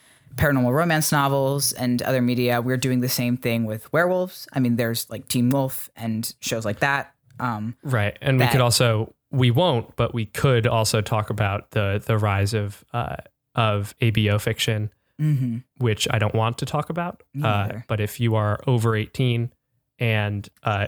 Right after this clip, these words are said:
Speaker 2: interested in a, uh, in the history of a, of a kink adjacent, uh, werewolfism, you can look that up.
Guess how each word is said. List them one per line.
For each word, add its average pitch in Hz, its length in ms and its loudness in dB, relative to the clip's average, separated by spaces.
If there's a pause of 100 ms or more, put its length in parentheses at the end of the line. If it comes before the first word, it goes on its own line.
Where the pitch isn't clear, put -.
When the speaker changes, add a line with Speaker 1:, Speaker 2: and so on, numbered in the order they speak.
Speaker 2:
interested 113 680 -4
in 110 320 2
a, 104 420 -2 (540)
uh, 104 240 2
in 110 160 2
the 104 80 4
history 113 420 2
of 104 180 2
a, 101 300 0 (140)
of 113 100 -2
a 110 60 -4
kink 120 280 -2
adjacent, 110 560 0 (300)
uh, 107 240 2
werewolfism, 113 760 0
you 135 100 -8
can - 160 -10
look 117 140 -8
that 117 160 -2
up. - 200 -6